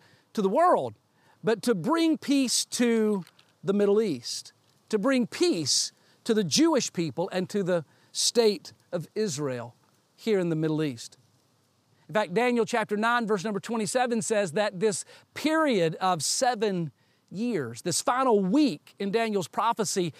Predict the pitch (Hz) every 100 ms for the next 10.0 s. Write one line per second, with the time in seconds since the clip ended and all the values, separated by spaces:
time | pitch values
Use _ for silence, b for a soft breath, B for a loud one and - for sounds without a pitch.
0 | B 185 233 214 202 208 151 139 240 359
1 | 196 151 160 208 196 156 185 - 202 202
2 | 196 185 b b b 165 247 196 - 190
3 | 190 214 254 262 185 202 208 202 202 214
4 | 226 - 220 214 - 233 233 208 175 247
5 | 254 233 233 220 220 - B B 202 185
6 | - 254 254 240 233 - - 220 214 220
7 | 175 196 170 175 214 302 269 143 143 151
8 | - b b - 202 196 165 170 226 226
9 | 226 190 b b b 147 202 160 - -